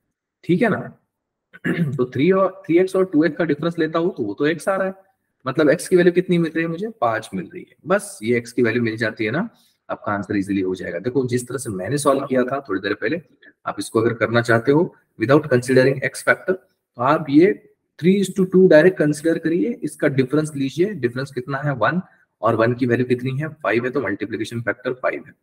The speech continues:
देखो, यहाँ पे भी आपको जो multiplication factor है, वो फ़ाइव ही दिखेगा। हर example में same नहीं होता है,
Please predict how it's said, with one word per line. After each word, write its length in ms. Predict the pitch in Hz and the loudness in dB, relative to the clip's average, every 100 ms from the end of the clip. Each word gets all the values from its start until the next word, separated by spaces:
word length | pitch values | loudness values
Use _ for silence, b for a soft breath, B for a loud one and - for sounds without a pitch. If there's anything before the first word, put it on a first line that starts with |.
| _ _ _ _ - | _ _ _ _ 0
देखो, 100 | 151 | 4
यहाँ 220 | 143 135 | 6 6
पे 100 | 175 | 4
भी 80 | 208 | 4
आपको 360 | 185 - 185 190 | 4 6 8 8
जो 120 | 185 | 6
multiplication 560 | 135 135 170 165 165 | 4 0 0 0 -2
factor 260 | 147 - 160 | -2 -2 0
है, 60 | 175 | 0
वो 100 | 226 | 0
फ़ाइव 260 | 110 127 | 2 2
ही 60 | 127 | 0
दिखेगा। 360 | 123 92 - - - | -4 -8 -14 -20 -12
हर 80 | 98 | -10
example 380 | 110 131 139 | -6 -2 -2
में 140 | 147 160 | 0 -2
same 300 | - 143 175 | 0 0 0
नहीं 220 | 160 180 | -2 -4
होता 240 | 170 170 | -4 -4
है, 160 | 196 | -4